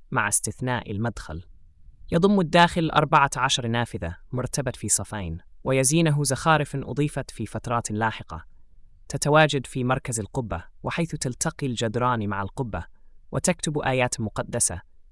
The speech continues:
بخط جلين سلس. يحيط بالتابوت شبكاً خشبية،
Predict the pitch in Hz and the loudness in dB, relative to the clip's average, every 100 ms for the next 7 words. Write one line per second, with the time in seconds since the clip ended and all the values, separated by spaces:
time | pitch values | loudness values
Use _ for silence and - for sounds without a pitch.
0 | - - - - 120 160 - 120 117 104 | -20 -20 -10 -6 -2 -4 -4 -4 -2 -2
1 | 92 82 - 101 - - - - - 151 | -2 -2 -2 -4 -4 -4 -6 -12 0 0
2 | - 208 - 151 - 131 107 156 139 - | 4 0 0 -4 -2 -2 0 0 0 -4
3 | - - - - 165 147 - 123 - - | -8 -8 -12 -2 0 0 -2 -6 -4 -4
4 | 110 113 127 87 | -2 -4 -4 -6